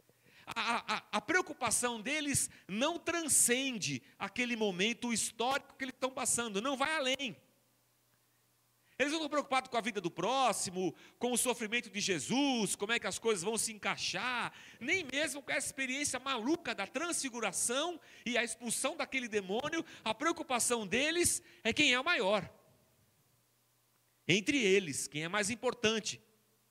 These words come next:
É óbvio, irmãos, que Jesus ainda estava vivo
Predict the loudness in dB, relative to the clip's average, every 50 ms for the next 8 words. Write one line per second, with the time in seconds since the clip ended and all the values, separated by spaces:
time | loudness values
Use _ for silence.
0 | _ _ _ _ _ _ _ _ _ _ _ _ _ -20 -20 -6 -2 0 2 2
1 | 2 0 0 -2 -6 -8 -6 -4 -2 -2 -2 0 0 -2 -2 -2 -2 -2 -2 -4
2 | -6 -10 -20 _ _ _ _ _ _ _ -2 0 2 2 2 2 2 2 2 2
3 | 2 0 0 0 -2 -2 -2 -4 -6 -6 -6 -2 -2 -2 -2 -4 -6 -16